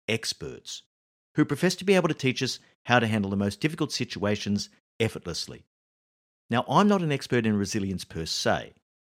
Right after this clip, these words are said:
but through my own journey, I can confidently say that I've become an incredibly resilient person. I, I don't know, maybe it just comes with a little age and maturity, but very little phases me. Over the course of my corporate career,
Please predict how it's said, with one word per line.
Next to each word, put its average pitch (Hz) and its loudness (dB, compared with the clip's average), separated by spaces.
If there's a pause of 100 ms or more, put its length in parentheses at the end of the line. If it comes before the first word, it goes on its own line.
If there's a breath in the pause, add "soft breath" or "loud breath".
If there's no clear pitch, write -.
(300)
but 107 -4
through 120 0
my 104 2
own 85 -2
journey, 127 2 (300 loud breath)
I 131 4
can 131 -2
confidently 170 -2
say 123 2
that 101 -2
I've 98 -2
become 104 -2
an 98 -2
incredibly 139 -4
resilient 85 -6
person. - 2 (1000)
I, 98 -4
I 147 4
don't 98 2
know, 78 -4
maybe 143 2
it 185 0
just - -6
comes 135 -2
with 110 -6
a 104 -4
little 110 -2
age 98 0
and 90 -4
maturity, 87 -2
but 87 -8 (320 soft breath)
very 131 2
little 110 0
phases 90 -4
me. - -14 (1000)
Over 95 -4
the 87 -8
course 87 -8
of 80 -14
my 73 -12
corporate - 6
career, 123 -8